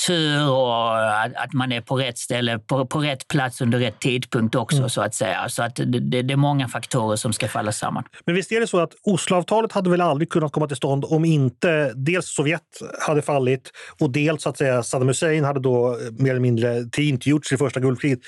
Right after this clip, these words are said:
Speaker 2: Det ritar ju om kartan rätt mycket, så.
Speaker 1: Absolut. Ja, du, du pekar på en väldigt viktig punkt där.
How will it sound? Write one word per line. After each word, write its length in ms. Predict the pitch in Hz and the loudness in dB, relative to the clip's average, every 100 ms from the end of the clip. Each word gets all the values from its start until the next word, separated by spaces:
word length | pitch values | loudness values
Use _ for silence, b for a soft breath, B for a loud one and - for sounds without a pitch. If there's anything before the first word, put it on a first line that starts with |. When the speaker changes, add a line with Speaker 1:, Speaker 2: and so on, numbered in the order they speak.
| B | B
Speaker 2:
Det 140 | - 156 | 0 2
ritar 240 | 165 160 | 2 2
ju 60 | 151 | 2
om 160 | 151 | 2
kartan 320 | 135 143 147 127 | 2 0 2 0
rätt 160 | 117 | 0
mycket, 260 | 135 - - | 0 0 0
så. 60 | |
Speaker 1:
Absolut. 440 | 165 127 160 147 139 | 0 -2 0 0 2
Ja, 300 | 143 151 147 | -2 -2 0
du, 160 | 143 | 0
du 120 | 135 143 | 2 0
pekar 300 | 170 160 139 | -2 -4 -2
på 100 | 147 | 2
en 100 | 139 | 2
väldigt 400 | 143 139 123 127 | 2 0 0 -2
viktig 280 | 147 117 | -2 -4
punkt 400 | - 143 113 107 - | 0 0 0 -2 -4
där. 260 | 131 107 | -4 -4